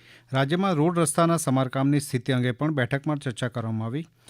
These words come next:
આ ઉપરાંત વરસાદ અને જળાશયોની સ્થિતિની સમીક્ષા કરાઈ હતી. આજે યોજાયેલી બેઠકમાં આગામી વિધાનસભાના ચોમાસુ સત્રની તારીખો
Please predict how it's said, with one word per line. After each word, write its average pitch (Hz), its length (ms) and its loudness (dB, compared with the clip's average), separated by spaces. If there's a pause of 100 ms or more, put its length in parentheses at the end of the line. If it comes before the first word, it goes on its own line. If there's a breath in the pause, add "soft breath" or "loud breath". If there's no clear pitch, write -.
(160 soft breath)
આ 143 60 0
ઉપરાંત 143 400 4
વરસાદ 135 460 2
અને 143 160 2
જળાશયોની 131 580 0
સ્થિતિની 135 440 -2
સમીક્ષા 131 500 -2
કરાઈ 117 320 -4
હતી. 104 240 -10 (580 soft breath)
આજે 156 200 4
યોજાયેલી 180 380 6
બેઠકમાં 175 520 4
આગામી 160 320 4
વિધાનસભાના 165 680 2
ચોમાસુ 151 500 0
સત્રની 131 460 -2
તારીખો 131 540 -2